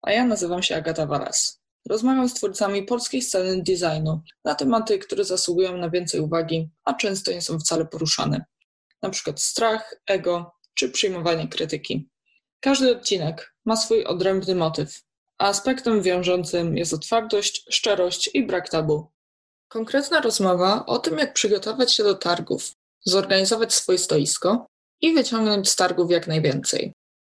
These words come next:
Między innymi o tym rozmawiałam z Jagodą Walkow. Jagoda jest pomysłodawczynią wzorów,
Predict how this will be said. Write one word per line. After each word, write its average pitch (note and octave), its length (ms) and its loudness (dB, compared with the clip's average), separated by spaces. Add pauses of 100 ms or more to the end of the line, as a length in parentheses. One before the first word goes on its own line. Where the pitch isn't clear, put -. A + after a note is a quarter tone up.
(140)
Między C4+ 320 4
innymi G3 280 2
o G#3 100 4
tym G#3+ 220 2
rozmawiałam F3+ 640 2
z F3+ 100 -6
Jagodą F3+ 460 2
Walkow. E3 600 -2 (460)
Jagoda C4+ 340 4
jest C4 180 0
pomysłodawczynią A3+ 880 2
wzorów, E3+ 420 0